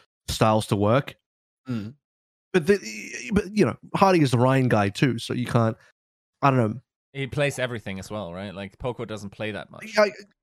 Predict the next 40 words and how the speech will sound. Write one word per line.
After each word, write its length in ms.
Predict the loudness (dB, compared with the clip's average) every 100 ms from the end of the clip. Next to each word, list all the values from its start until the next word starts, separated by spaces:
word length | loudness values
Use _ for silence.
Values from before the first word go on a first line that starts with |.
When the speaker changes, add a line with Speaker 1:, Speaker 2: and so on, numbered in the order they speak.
| _ _ _ _
Speaker 2:
Sure. 120 | -2 2
Speaker 1:
I 40 |
guess, 420 | 2 2 0 -8 _ _ -2
yeah. 240 | 0 0 -4 -16 _ _ _ _ _ _ _ _
Speaker 3:
Yeah. 100 | -20 -20 _ _ _ _ _ _ _ -2
Speaker 1:
For, 100 | 2
Speaker 3:
I 100 | 6 6
Speaker 1:
for 100 | 6
me, 120 | 4
Speaker 3:
actu- 100 | 4
Speaker 1:
like, 220 | 4 4 0 -12
what, 380 | -2 0 2
what 260 | 4 4 4
Hardy, 340 | 6 8 6
what 280 | 6 4 6
role 260 | 6 8 6
Hardy 300 | 6 6 4
s-, 180 | 0 -6
gets 360 | 0 0 4
on, 120 | 4 6
whether 180 | 4 4
it's 120 | 2
support 400 | 0 4 4 4
or 120 | 4
D 140 | 4 2
P 140 | 4 4
S, 220 | 2 -4 -14 _ 0
like, 160 | 2
literally 340 | 4 2 2 2
determines 640 | 4 4 4 4 2 -2 -8 _ _ _ _ _ _ _
what 280 | 0 2 2 -10 _ _ 2
London 280 | 2 4 2
are 40 |
Speaker 2:
Yeah. 100 | 2
Speaker 1:
doing 140 | 0 -4 _ _ _ -4
to 60 | 2
me. 60 |
Speaker 2:
Backbone 380 | 2 4 2 2 -4 _ -8
is 140 | -4
a, 200 | -2 -4